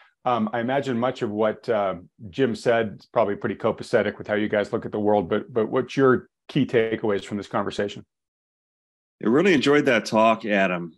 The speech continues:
Speaker 2: Uh, Jim is, a, is just a legend on Wall Street. You know,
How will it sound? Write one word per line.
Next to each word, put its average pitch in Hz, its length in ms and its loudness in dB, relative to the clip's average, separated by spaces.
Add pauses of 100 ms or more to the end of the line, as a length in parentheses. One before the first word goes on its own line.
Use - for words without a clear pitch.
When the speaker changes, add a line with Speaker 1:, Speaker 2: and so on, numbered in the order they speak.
Speaker 2:
Uh, 92 60 -12
Jim 120 280 2
is, 104 140 2
a, 90 200 0
is 90 200 -10 (140)
just - 280 -6
a 80 120 -12
legend 87 480 -2
on 78 160 -6
Wall 80 220 -6
Street. 80 400 -10
You 82 100 -8
know, 82 300 -12